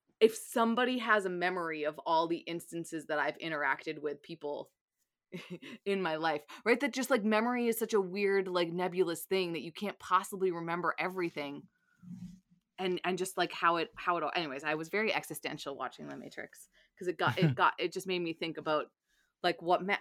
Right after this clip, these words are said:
Speaker 1: what matters and what we remember and how we
Speaker 2: Mm-hmm.
Speaker 1: go on and all of that stuff. But mostly it was making me think about being in high school and then being like, "I don't remember being in high school at all." I feel like I, I have, Carson put some videos up, like,
Speaker 2: <laughs>
Speaker 1: recently of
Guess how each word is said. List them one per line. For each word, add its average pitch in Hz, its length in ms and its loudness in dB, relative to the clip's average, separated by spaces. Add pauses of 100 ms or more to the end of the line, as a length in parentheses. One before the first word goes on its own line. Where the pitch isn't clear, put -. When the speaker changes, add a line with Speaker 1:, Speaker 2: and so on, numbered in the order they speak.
(100)
Speaker 1:
what 190 200 4
matters 180 380 6
and 180 120 -2
what 180 120 2
we 180 100 4
remember 170 480 -2
and 165 140 -2
how 160 180 2
we 156 300 -2 (100)
Speaker 2:
Mm-hmm. 101 340 -8 (120)
Speaker 1:
go 190 180 6
on 165 300 2
and 156 160 -2
all 147 220 2
of 151 80 -6
that 143 180 -6
stuff. - 240 -6
But 196 120 2
mostly 220 360 6
it 180 80 8
was 185 120 2
making 170 240 0
me 160 100 -4
think 165 180 -4
about 156 200 0
being 156 160 -2
in 156 80 -4
high 160 180 -4
school 151 220 -4
and 147 80 -6
then 147 100 -6
being 151 160 -6
like, 156 220 -6
"I 214 100 6
don't - 180 2
remember 156 360 0
being 170 200 -4
in 190 80 -4
high 226 160 0
school 294 300 -6
at 440 60 -2 (180)
all." - 260 -6 (760)
I 151 60 -16
feel 143 200 -2
like 139 180 -4
I, 139 220 -4 (460)
I 170 40 -10
have, 156 240 -4 (920)
Carson 190 380 0
put 196 200 -8
some 160 160 -8
videos 151 400 -2
up, 139 180 -6 (760)
like, 127 200 0
Speaker 2:
<laughs> 117 40 0
Speaker 1:
recently 113 500 -2
of 151 160 -6